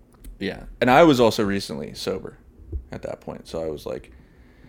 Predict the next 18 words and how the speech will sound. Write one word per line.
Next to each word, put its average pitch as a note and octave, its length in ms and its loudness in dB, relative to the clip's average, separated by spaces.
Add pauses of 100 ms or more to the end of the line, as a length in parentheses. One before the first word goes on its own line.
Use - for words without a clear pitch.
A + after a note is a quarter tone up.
(180)
'cause C3 140 2
I C#3 40 10
remember D#3 220 6
you C#3 140 6
tried B2+ 180 4
to A#2 80 4
hug A#2+ 280 2
me G2 380 -4
when G2 160 -6
I - 40 -8
first, - 500 -2
when A#2 120 0
I G#2 60 2
first A2+ 280 -2
started G#2 300 0
drink, G#2 320 -6
stopped G2+ 300 0
drinking. F2+ 500 -6